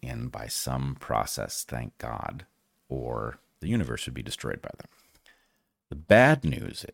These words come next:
is the process that reins this in, where each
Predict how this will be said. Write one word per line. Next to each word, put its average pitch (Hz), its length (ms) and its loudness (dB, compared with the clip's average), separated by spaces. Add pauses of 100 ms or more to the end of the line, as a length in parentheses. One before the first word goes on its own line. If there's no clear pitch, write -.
is - 320 -12 (160)
the - 60 -4
process 117 680 4
that 82 180 0
reins 90 560 4
this 85 480 2
in, 107 400 0 (300)
where 65 400 -2 (240)
each - 360 0